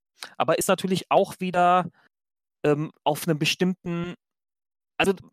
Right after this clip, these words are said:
brauchst da wieder 'nen, 'nen Spielleiter oder 'n Abenteuer, die genau so eine Fähigkeit quasi herauskitzelt,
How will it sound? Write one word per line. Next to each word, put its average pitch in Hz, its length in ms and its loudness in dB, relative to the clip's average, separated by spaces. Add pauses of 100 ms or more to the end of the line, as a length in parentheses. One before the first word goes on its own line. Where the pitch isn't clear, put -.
brauchst 175 320 2
da 214 80 2
wieder 190 180 2
'nen, 156 280 -4
'nen 151 120 -6
Spielleiter 214 480 -2
oder 147 120 0
'n 147 80 -4
Abenteuer, 165 540 0
die 151 360 -10
genau 147 360 0
so 135 220 -4
eine 143 140 -4
Fähigkeit - 580 -6
quasi 123 340 -6
herauskitzelt, - 760 -6